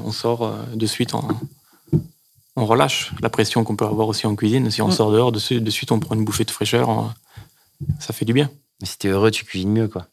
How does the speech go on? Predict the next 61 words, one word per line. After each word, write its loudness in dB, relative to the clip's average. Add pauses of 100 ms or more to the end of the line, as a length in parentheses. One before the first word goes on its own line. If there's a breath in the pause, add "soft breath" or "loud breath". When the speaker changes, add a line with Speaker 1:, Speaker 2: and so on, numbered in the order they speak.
(220)
Speaker 3:
De -20
toute -20
façon. -8 (160)
Speaker 2:
Ah -14
oui. -20 (120)
Speaker 3:
C'est -20
sûr. 0
<laughs> -6 (200)
Si -20 (100)
t'es -6
bien 0
dans -2
un 0
endroit. 0 (460 loud breath)
Et 4
bon, 6
bah, 6 (120)
voilà, 8
tant 4
que -4
les 4
gens 4
auront 4
des, 2
des 0
voitures, 2
euh, 0
qui -12
pourront -2
s'en -4
servir -4
facilement -4
pour -6
venir -8
jusqu'à -8
nous, -4
parce -14
qu'on -8
est, -8
on -10
dépend -4
quand -4
même -4
de -2
la -8
bagnole, -2
mais -6 (400 loud breath)
c'est 0
vrai 4
qu'encore -2
aujourd'hui, -6
ils 0
peuvent -2
se -8
déplacer -12
facilement -6
pour -8
venir -6
jusqu'à -6
nous. 2
Et, -2